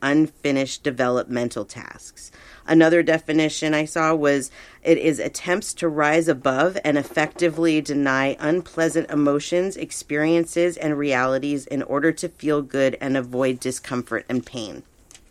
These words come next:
So we can, like, say, you know, everything happens for a reason, right? But, and it does. I really, truly believe that. But what's spiritual bypassing, for example, it would be like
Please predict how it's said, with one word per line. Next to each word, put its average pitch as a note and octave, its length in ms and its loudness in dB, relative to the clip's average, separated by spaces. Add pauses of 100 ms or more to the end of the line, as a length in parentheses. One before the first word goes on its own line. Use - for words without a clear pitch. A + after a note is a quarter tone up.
(320)
So G3 320 4 (1080)
we A#3 300 2
can, G#3 440 2 (200)
like, C#3 440 0 (360)
say, D3 440 4
you C#3 160 2
know, A2+ 260 2 (800)
everything F3+ 320 4
happens C#3 400 0
for C3+ 160 -2
a B2+ 60 0
reason, B2 420 -6 (120)
right? C#3 320 0 (720)
But, G3 240 2 (340)
and F#3 120 4
it E3+ 100 6
does. C#3 280 4
I C3+ 60 0
really, D#3+ 300 6
truly C#3+ 280 0
believe C3 380 -2
that. F#2+ 240 -2 (420)
But F#3+ 160 4
what's G3+ 300 2
spiritual A3 560 -2
bypassing, F3 600 0
for E3 180 0
example, D3+ 640 0
it D3+ 160 0
would D#3 260 2
be D#3 300 2
like C#3+ 440 0